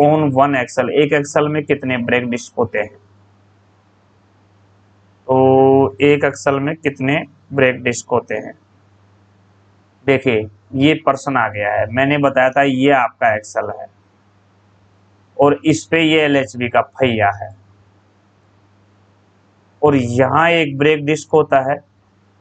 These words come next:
और यहाँ एक brake disc लगा होता है। तो ये एक पहिए पे तो हो गया एक, एक पहिए पे तो हो गया एक, और ये अब Excel की बात कर रहा है कि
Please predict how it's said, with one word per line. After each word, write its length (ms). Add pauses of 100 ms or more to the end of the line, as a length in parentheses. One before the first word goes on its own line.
(340)
और 160
यहाँ 440
एक 220
brake 240
disc 300
लगा 140
होता 320
है। 100 (720)
तो 60
ये 180 (160)
एक 280 (100)
पहिए 260
पे 180
तो 120
हो 80
गया 260 (140)
एक, 280 (1500)
एक 300
पहिए 240
पे 140
तो 140
हो 80
गया 180
एक, 400 (280)
और 160
ये 140
अब 280
Excel 440
की 120
बात 300
कर 100
रहा 120
है 40
कि 200